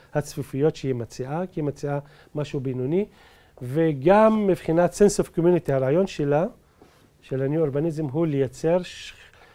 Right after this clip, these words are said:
אה, קהילתיות, אה, תחושת קהילתיות יותר טובה. כי אין את זה בארצות הברית, בקהילות, בסאברבס שהתפתחו, כל אחד והמערך הדיור שלו, המבנה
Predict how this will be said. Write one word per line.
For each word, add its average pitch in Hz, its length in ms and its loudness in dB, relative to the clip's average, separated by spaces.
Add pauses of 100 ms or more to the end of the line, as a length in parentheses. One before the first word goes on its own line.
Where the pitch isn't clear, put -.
(260)
אה, 127 60 -8 (400)
קהילתיות, 147 960 -2 (520)
אה, 120 300 -8
תחושת 160 400 0
קהילתיות 143 680 -2
יותר 139 260 2
טובה. 120 340 -4 (1160)
כי 123 300 0
אין 143 260 2
את 123 80 -2
זה 135 120 2
בארצות 120 480 -8
הברית, 120 380 -8
בקהילות, 127 400 -6
בסאברבס 127 420 -2
שהתפתחו, - 680 -6 (280)
כל 143 180 2
אחד 139 240 2
והמערך 120 1000 -6
הדיור 127 380 -4
שלו, 147 460 -2 (320)
המבנה 120 400 -4